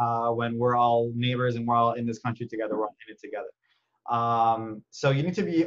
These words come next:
open and aware to different types of policies, different people, different candidates, different ideologies, uh, different things that s-, would, mm,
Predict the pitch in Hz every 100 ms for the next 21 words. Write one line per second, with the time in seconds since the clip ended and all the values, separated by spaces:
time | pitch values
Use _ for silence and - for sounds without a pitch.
0 | 165 139 143 165 156 139 135 127 127 131
1 | 131 120 123 127 135 123 - 123 120 -
2 | 131 131 135 - 131 120 135 135 135 -
3 | 147 143 143 135 135 135 - 135 139 139
4 | - 139 139 143 127 123 127 127 127 120
5 | 123 123 - _ _ _ - 127 127 180
6 | 220 196 175 175 170 147 131 127 123 123
7 | - _ _ _ _ _ _ _ _ _
8 | _ _ _ _ 143 131 127 147 127 120
9 | - _ _ - 147 147 147 143 139 135
10 | 135 131